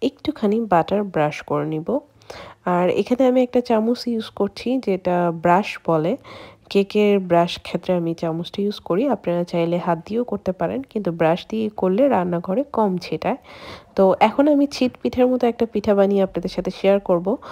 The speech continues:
কারণ অনেকেই ভ-, ভাববেন বা বলবেন যে, "আপু, এটা ছিট পিঠার মতো করা যায় না?" হ্যাঁ, করা যায়, but ছিট পিঠাটা না ভালো হয় না, পুরটা ব্লক হয় না, পড়ে যায় বা পিঠাটা ভেঙে যাওয়ার সম্ভাবনা থাকে। এজন্য আমি আপনাদের প্রথমেই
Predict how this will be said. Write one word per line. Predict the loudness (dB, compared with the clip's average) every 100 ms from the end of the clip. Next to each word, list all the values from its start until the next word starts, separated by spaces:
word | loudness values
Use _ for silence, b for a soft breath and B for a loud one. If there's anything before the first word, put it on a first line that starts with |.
| B B
কারণ | 2 4 4
অনেকেই | 4 4 4 0 0
ভ-, | 0 2 0 2
ভাববেন | 0 2 2 2
বা | 2 0
বলবেন | 2 2 4 0 0
যে, | 0
"আপু, | 0 2
এটা | 0 0
ছিট | -2 -4 -4
পিঠার | -2 -2
মতো | 0 -2
করা | 2 4 4
যায় | 4 2
না?" | 2 -4 B B B -2
হ্যাঁ, | 2 2
করা | 6 6 6 4
যায়, | 2 2 4 2 2
but | 0 0 -6
ছিট | -6 -4
পিঠাটা | -4 -2 -2 0
না | 2 2 2
ভালো | 2 2 2
হয় | 2 2
না, | 2 -2 -6 B B _ 0
পুরটা | 0 2 4 4
ব্লক | 6 6 6 4
হয় | 0 0
না, | 2 2
পড়ে | 4 6 6
যায় | 6 4 2
বা | 4 6 4 0
পিঠাটা | -4 -2 -2
ভেঙে | 0 0 2 4
যাওয়ার | 2
সম্ভাবনা | 2 -2 -2 -2 -2 -4
থাকে। | -6 -8 -8 -12 B B B B B 0
এজন্য | 2 4 4
আমি | 4 2
আপনাদের | 2 -2 -2
প্রথমেই | -2 -4 -2 0 0